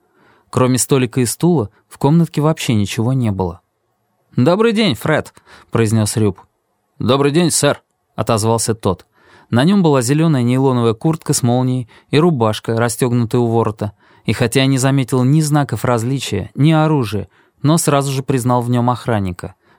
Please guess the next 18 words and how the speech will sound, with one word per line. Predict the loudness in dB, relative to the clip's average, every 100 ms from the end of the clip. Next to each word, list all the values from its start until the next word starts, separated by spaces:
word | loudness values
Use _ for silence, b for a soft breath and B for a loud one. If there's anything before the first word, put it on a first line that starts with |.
| b
Плечи | 0 0 0
мощные, | 0 0 0 -2 -2 -4 b b -2
грудь, | 0 0
шея | 0 0 0 0
и |
кисти | -2 -4 -2
рук | 0 0 -4 -16 _
тоже, | 0 0 0 -6 b b -2
а | 0
занят | 2 0 0
он | -2
был | 0 0
единственно | 0 0 0 0 0 0 0
тем, | 0 -2 -4 _ -18
что | -4 -2
читал | -2 0 0 0
журнал | -2 0 0 0 -2 _ -6
Esquire. | -4 0 0 0